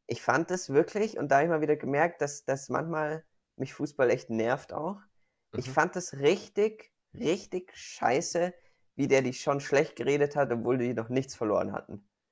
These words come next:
Speaker 2: Wann?
Speaker 1: Äh, bevor das Spiel aus war, so zwanzig Minuten bevor das Spiel aus war, war er schon, „Es ist eine Tragödie und es ist wirklich, es ist schrecklich
Speaker 2: Äh, wo hast
Speaker 1: und es
Speaker 2: du's
Speaker 1: ist eine
Speaker 2: geschaut?
Speaker 1: Blamage.“ Ja, äh, ganz normal bei, ähm,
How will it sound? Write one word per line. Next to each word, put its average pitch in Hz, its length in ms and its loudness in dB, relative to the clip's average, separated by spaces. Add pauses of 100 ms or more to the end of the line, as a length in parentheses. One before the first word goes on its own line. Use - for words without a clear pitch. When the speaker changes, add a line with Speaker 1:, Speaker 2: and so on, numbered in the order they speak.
(500)
Speaker 2:
Wann? 117 380 2 (540)
Speaker 1:
Äh, 120 300 6
bevor 160 260 4
das 208 120 2
Spiel 190 200 -2
aus 180 220 4
war, 107 80 2
so - 120 -8
zwanzig 196 340 -2
Minuten 180 200 0
bevor 156 180 0
das 160 80 -2
Spiel 156 160 -2
aus 160 140 2
war, 107 80 -4
war 131 140 8
er 131 40 6
schon, 131 200 -6 (340)
„Es 135 160 -4
ist 143 100 -2
eine 156 180 -4
Tragödie 226 960 0 (280)
und 143 180 0
es 143 120 -4
ist 147 200 -4
wirklich, 156 340 0
es 143 140 -4
ist 143 160 -6
schrecklich 190 680 2
Speaker 2:
Äh, 180 220 0
wo 117 160 2
hast 143 80 2
Speaker 1:
und 135 60 4
es 131 40 0
Speaker 2:
du's 143 160 -2
Speaker 1:
ist 135 40 2
eine 127 120 0
Speaker 2:
geschaut? - 360 2
Speaker 1:
Blamage.“ 175 720 2 (500)
Ja, 110 280 6
äh, 98 500 4
ganz 113 260 -6
normal 123 240 2
bei, 101 520 2
ähm, 98 640 -6